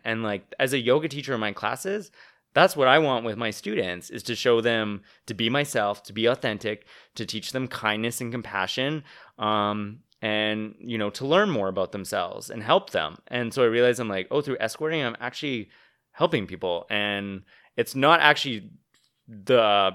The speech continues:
because of the sex. It's because of just me and the energy that I'm bringing to this person.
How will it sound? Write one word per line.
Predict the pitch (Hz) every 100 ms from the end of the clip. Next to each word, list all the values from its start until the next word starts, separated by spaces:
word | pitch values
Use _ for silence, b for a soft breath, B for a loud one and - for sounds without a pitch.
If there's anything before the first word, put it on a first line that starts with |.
| 104
because | 117 127
of | 113
the | 107 160
sex. | 156 - -
It's | 92 - - 113
because | 101 110 110
of | 98 85
just | - 107 -
me | 107 113 135 101
and | 98
the | 101
energy | 104 107 113 101
that | 101 95
I'm | 92
bringing | 104 123 127 95
to | -
this | 92 85
person. | - 196 190 85 92